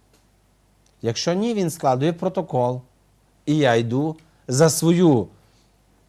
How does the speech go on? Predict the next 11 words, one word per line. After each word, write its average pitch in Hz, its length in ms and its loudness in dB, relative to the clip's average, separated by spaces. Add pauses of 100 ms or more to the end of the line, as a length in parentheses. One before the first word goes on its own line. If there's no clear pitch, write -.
гарячість, 117 840 -2 (420)
за 135 580 2
свою 160 680 0 (720)
непоміркованість, 156 1160 2 (460)
я 170 360 -8
розраховуюсь. 175 880 -8 (680)
Бачите? 95 440 -6 (2000)
Тут 262 240 -2
іде 185 420 4 (180)
про 143 180 2
інше. 82 460 -4